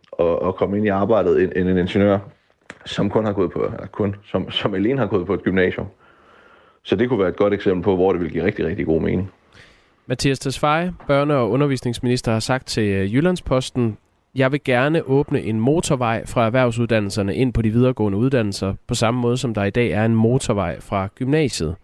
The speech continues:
Speaker 2: Man skal ikke risikere at lukke døre for sig selv, hvis man vælger en erhvervsuddannelse frem for gymnasiet. I dag
Speaker 1: Mhm.
Speaker 2: kan en student med fransk på A-niveau komme direkte på maskinmesterskole, mens en smed skal tage supplerende kurser." Øhm, hvad er det for en motorvej, han taler om her, Mathias Tesfaye?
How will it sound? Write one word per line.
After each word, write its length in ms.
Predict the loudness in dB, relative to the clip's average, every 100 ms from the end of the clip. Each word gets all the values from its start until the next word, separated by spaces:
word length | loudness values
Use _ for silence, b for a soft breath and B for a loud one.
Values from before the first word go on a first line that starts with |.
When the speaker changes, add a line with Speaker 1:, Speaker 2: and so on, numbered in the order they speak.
| _ _ -6
Speaker 2:
Man 100 | -4
skal 120 | -4
ikke 120 | -4
risikere 360 | -6 -4 -2 -2
at 60 |
lukke 180 | -2 -2
døre 260 | 0 0 0
for 120 | -4
sig 140 | -4
selv, 240 | -2 -2 -4
hvis 160 | -4
man 140 | -2 0
vælger 280 | 2 2
en 120 | 0 0
erhvervsuddannelse 720 | 0 0 0 -2 -2 -4 -2
frem 200 | -2 -2
for 100 | -4
gymnasiet. 520 | 0 0 0 -2 -8 b b b
I 80 | -2
dag 140 | 0
Speaker 1:
Mhm. 100 | 2
Speaker 2:
kan 80 | 0
en 60 | -2
student 400 | -2 -2 -2 -2
med 100 | -4
fransk 300 | -2 -4 -2
på 80 | 0
A-niveau 500 | 2 2 2 0 -2
komme 200 | -4 -2
direkte 420 | -2 0 -2 -2
på 160 | -2 0
maskinmesterskole, 1120 | 0 -2 -2 2 0 0 -4 0 0 2 -2 b b b -2
mens 260 | -2 -2
en 80 | -6
smed 360 | -4 0 0 -2 -8
skal 200 | -6 -4
tage 280 | 0 0 0
supplerende 540 | -2 0 0 0 -4
kurser." 460 | -2 0 0 -2 -10 b b b b b b b -2
Øhm, 600 | 2 2 2 0 -4 -6 _ _ _ -4
hvad 120 | -2
er 40 |
det 60 | 0
for 80 | -2
en 60 |
motorvej, 500 | 0 0 0 0 0
han 140 | -2 -2
taler 260 | -2 0
om 100 | 0
her, 160 | 2 0
Mathias 280 | 0 -2 -2
Tesfaye? 420 | -4 -2 0